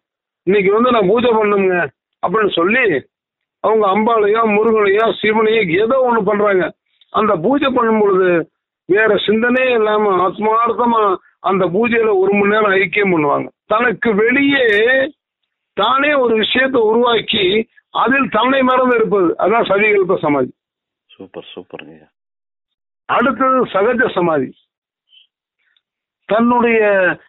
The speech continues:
Speaker 1: யோகா அனுபவத்துல அப்படியே திளைச்சு,
Speaker 2: ம்.
Speaker 1: சிந்தனையே இல்லாம எப்பவுமே ஜீரோ பாயிண்ட்,
Speaker 2: ம்.
Speaker 1: எண்ணமற்ற நிலையில இருக்காரு பாருங்க,
Speaker 2: ம்.
Speaker 1: அதுதான் சகஜ சமாதி.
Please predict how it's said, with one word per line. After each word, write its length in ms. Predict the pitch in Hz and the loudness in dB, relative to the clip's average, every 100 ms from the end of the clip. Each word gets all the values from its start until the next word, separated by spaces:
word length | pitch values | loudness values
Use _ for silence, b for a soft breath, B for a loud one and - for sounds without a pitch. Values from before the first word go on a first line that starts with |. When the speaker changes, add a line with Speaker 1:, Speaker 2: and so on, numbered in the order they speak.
| _ | _
Speaker 1:
யோகா 680 | - 156 233 269 226 247 220 | -6 0 2 2 2 2 2
அனுபவத்துல 500 | 220 226 220 208 214 | 2 2 2 2 0
அப்படியே 380 | 190 170 190 208 | 0 0 0 -2
திளைச்சு, 800 | - 165 185 165 - 147 123 185 240 _ _ | -2 -2 0 -2 -2 0 0 -2 -8 _ _
Speaker 2:
ம். 200 | 104 95 - _ - - | -14 -14 -16 _ -6 0
Speaker 1:
சிந்தனையே 680 | 220 220 220 220 220 233 | 0 2 0 0 0 0
இல்லாம 720 | 226 190 190 190 202 180 165 196 _ _ _ | 0 0 0 0 0 0 -2 -4 _ _ _
எப்பவுமே 960 | 160 170 220 220 214 233 214 180 202 226 _ _ _ _ 131 | -4 -2 0 2 2 2 2 2 0 -4 _ _ _ _ -8
ஜீரோ 420 | 190 240 220 175 | -2 0 0 0
பாயிண்ட், 360 | - 160 147 - - - _ | -2 -2 0 -2 -4 -8 _
Speaker 2:
ம். 200 | 98 90 _ | -20 -20 _
Speaker 1:
எண்ணமற்ற 760 | 170 208 247 254 233 214 247 247 | 0 2 2 2 2 0 -2 -2
நிலையில 440 | 208 208 208 180 | 0 0 0 -2
இருக்காரு 220 | 160 165 | -2 -2
பாருங்க, 420 | 143 151 139 123 - _ | -2 0 0 -2 -6 _
Speaker 2:
ம். 200 | 107 98 - | -12 -12 -10
Speaker 1:
அதுதான் 420 | - 139 147 214 202 - | -2 -2 0 -2 -2 -2
சகஜ 360 | 143 165 165 | -2 0 -2
சமாதி. 420 | 156 123 117 - | -2 -2 -4 -6